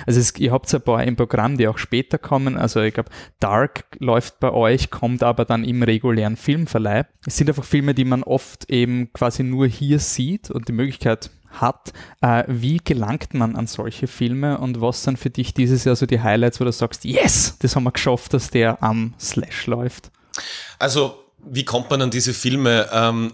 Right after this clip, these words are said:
Speaker 2: also einerseits, glaube ich, ist dafür ein Netzwerk verantwortlich, das wir uns, ähm, erarbeitet haben. Also auch als ich noch Journalist war, ich sag's nochmal,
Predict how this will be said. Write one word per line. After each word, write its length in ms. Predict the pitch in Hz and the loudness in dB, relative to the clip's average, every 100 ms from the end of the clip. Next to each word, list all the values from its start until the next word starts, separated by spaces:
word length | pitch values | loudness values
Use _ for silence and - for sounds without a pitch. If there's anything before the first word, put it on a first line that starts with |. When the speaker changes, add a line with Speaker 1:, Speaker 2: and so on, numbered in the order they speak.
| _ _ - | _ _ -6
Speaker 2:
also 160 | 120 120 | -2 0
einerseits, 840 | 110 131 - 120 110 - - - | 0 2 4 2 2 0 0 -2
glaube 380 | 104 92 107 123 | 0 2 2 0
ich, 320 | 117 117 127 | -2 -4 -2
ist 200 | 117 - | 0 2
dafür 280 | 95 - 120 | 0 0 -2
ein 80 | |
Netzwerk 400 | 98 95 - 117 | -2 -2 0 -2
verantwortlich, 720 | - 113 101 113 117 113 113 - | -2 -6 -4 -4 -4 -2 -4 0
das 220 | 113 - | -2 0
wir 140 | 110 | -2
uns, 320 | 113 107 - - | -2 0 0 -2
ähm, 480 | 98 98 95 90 - | -6 -8 -10 -12 -8
erarbeitet 580 | 101 - - 143 135 120 | -4 -2 0 -2 -2 0
haben. 320 | 117 113 143 | 0 0 -6
Also 260 | - 92 98 | -4 -2 -2
auch 200 | 98 - | -4 -4
als 160 | 104 - | -6 -6
ich 140 | - | -4
noch 120 | 117 | -4
Journalist 540 | - 123 117 117 - 113 | -2 0 0 0 0 0
war, 180 | 117 | -2
ich 100 | 113 | 0
sag's 220 | - 95 101 | -2 -2 -4
nochmal, 380 | 92 113 113 | -6 0 0